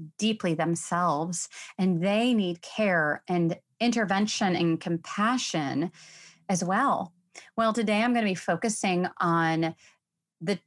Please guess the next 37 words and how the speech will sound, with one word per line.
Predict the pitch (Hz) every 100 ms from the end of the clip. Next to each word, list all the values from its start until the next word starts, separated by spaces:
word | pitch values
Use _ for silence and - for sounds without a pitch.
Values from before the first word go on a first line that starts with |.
| -
children | - 220 202 196 180 160 156 156 - - -
who | 214 180 165
could | - 190 -
perhaps | 180 - 175 165 - - -
be | - 180
targeted | - 160 196 247
by | 254 254
bullies. | 269 269 285 320 - - _ _ _ _ _ _ -
I | 247
will, | 277 349
in | 330
a | 226
future | - 196 196 -
episode, | 175 190 180 190 180
talk | 175 - 180 -
about | 202 - 170 160 160 160 - - - - _ -
the | 202
making | 196 208 175 160
of | 160
a | 160
bully. | 160 156 151 143 147
And | 185 175 165 160 -
if | 190 175
you | 196 185
identify | 170 165 175 185
that | 175 175
your | 180 190
child | - 185 175 175
perhaps | - 180 - 180 -
has | - 180 170
some | -
of | 170
these | 165
bullying | 160 165 175 160 160
tendencies, | 165 226 262 240 208 - 170 151 170 196 - - - -
understanding | 220 202 - - 175 170 170 165
where | 165 175 190 214